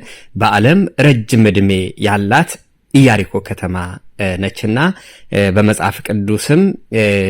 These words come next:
ሕዝበ እስራኤል ባህረ ዮርዳኖስን ተሻግረው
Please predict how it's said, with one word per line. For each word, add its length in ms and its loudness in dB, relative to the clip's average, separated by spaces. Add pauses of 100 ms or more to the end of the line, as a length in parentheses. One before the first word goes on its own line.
(600)
ሕዝበ 300 0
እስራኤል 540 0 (140)
ባህረ 280 -2
ዮርዳኖስን 600 -2
ተሻግረው 600 0